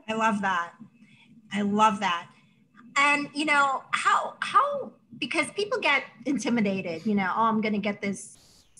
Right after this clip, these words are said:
automation system and whatever, and there's gonna be software updates." How easy is it to, to update software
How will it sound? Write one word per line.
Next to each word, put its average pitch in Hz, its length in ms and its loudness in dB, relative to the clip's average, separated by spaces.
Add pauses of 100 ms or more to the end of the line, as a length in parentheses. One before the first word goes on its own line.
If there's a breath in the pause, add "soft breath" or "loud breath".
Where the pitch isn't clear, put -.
(140)
automation 226 500 0
system 214 500 -4
and 202 120 2
whatever, 202 420 0
and 196 160 -2
there's 196 200 -6
gonna 196 240 -2
be 196 160 -6
software 214 720 0
updates." 202 960 -2 (340 soft breath)
How 359 260 0
easy 277 340 -4
is 208 120 -2
it 208 280 -4
to, 202 240 -4
to - 200 -10
update 185 540 -8
software 170 760 -8